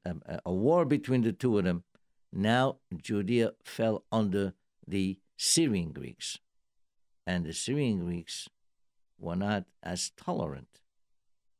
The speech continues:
as the Egyptian Greeks. They enacted Gezerot. First it was Antiochus the third, and when it came to Antiochus the fourth,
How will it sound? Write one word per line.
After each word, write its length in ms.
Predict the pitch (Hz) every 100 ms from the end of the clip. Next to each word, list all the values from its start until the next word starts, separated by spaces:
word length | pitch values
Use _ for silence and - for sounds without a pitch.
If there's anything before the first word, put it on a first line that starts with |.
| _ _ _ _ _ _
as 240 | - 160
the 100 | 143
Egyptian 420 | - - 143 -
Greeks. 420 | - - - - - _ _ _ _ _ _ _ _ _ _ _ _ _ -
They 240 | 143 151
enacted 500 | 143 143 175 175 151
Gezerot. 580 | 120 151 156 160 160 117 - _ _ _ _ _ _ _ _ _ _ _ _ _ _ _ _
First 240 | 160 170
it 20 | 160
was 180 | 139 -
Antiochus 640 | 147 131 139 131 131 131
the 340 | - 110 104 - _
third, 360 | 180 180 175 139
and 180 | 120 - _ _ _ _ _
when 160 | - 113
it 80 | -
came 180 | 185 151
to 160 | 147
Antiochus 520 | 151 151 147 131 147
the 100 | 104
fourth, 520 | 110 - 226 180 -